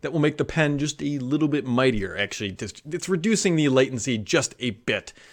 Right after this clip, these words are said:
uh, which is obviously a good thing there. Um, also spotted this week is a new Surface Pen patent. Now, I don't have a pen on there, but on most of the Surface devices, a pen will just kinda magnetically attach to the side,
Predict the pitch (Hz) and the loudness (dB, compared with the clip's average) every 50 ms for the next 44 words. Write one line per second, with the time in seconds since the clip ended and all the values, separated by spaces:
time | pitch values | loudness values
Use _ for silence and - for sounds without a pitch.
0 | - _ - 117 110 104 101 98 95 95 104 110 101 - 107 104 101 95 - - | -20 _ -6 -2 -2 0 0 0 -2 -4 -6 -8 -6 -4 -4 -4 -4 -6 -10 -14
1 | - - _ - - 95 87 87 82 98 92 87 - - - 101 101 107 120 131 | -16 -20 _ -20 -20 -16 -16 -14 -14 -14 -12 -12 -10 -8 -6 -4 -2 -2 -2 -2
2 | 113 - 196 202 196 - - 185 160 120 104 104 135 98 - - - - - - | 0 2 2 2 2 0 0 0 0 0 2 2 2 2 2 -2 -10 -20 -20 -8
3 | - 143 143 147 151 - - 214 262 277 - 392 359 302 - - - - 175 165 | -2 0 0 0 0 0 2 4 4 4 4 4 2 2 2 0 2 4 6 6
4 | 185 190 190 170 139 156 160 143 - 165 156 147 - - - 147 147 135 - 151 | 6 6 4 2 2 0 0 0 2 2 2 0 0 -2 -2 -2 -2 0 -2 -2
5 | 147 143 156 170 175 156 - - - 185 175 - 160 - - - - 190 180 165 | -2 0 2 2 0 0 -2 -2 -2 -2 -2 -2 -6 -8 -10 -6 -4 -2 -2 -2
6 | 147 127 - - - - - - - - 127 101 - - _ _ _ - 180 202 | -2 -4 -4 -4 -4 -4 -4 -4 -4 -4 -6 -6 -8 -12 _ _ _ 0 2 2
7 | 127 - - _ _ _ _ _ _ - 131 143 190 190 165 165 151 143 - - | 2 0 -6 _ _ _ _ _ _ -2 0 2 2 4 4 4 4 4 2 4
8 | - 165 147 139 - - 127 147 151 135 113 95 - - - - - _ - 139 | 4 4 4 4 2 2 2 4 4 4 2 2 0 -6 -16 -20 -20 _ 4 4
9 | 139 135 135 - 139 135 135 139 139 131 135 131 143 143 139 170 220 226 - 214 | 6 6 4 4 4 6 6 6 6 4 2 0 0 2 4 6 6 4 2 0
10 | 170 170 165 - 185 180 156 175 156 - - 117 110 104 104 123 120 - - 139 | -2 -2 0 2 2 2 2 0 -4 -2 0 0 0 0 -2 -4 -8 -6 -6 -6
11 | 135 - - - 240 208 180 160 143 156 139 - - - - 180 165 156 160 165 | -6 -4 -4 -4 -2 -2 -2 -2 -4 -6 -8 -8 -8 -6 -4 -4 -2 0 0 0
12 | 160 165 165 185 202 214 208 208 185 170 151 127 - - - 170 156 127 - - | 0 0 0 0 0 0 2 2 2 2 2 0 -4 -4 -2 -2 -2 -2 -4 -10
13 | - - - - 117 117 110 - - 156 147 123 - - 101 - | -14 -14 -14 -10 -8 -6 -4 -2 0 0 0 -2 -4 -8 -12 -16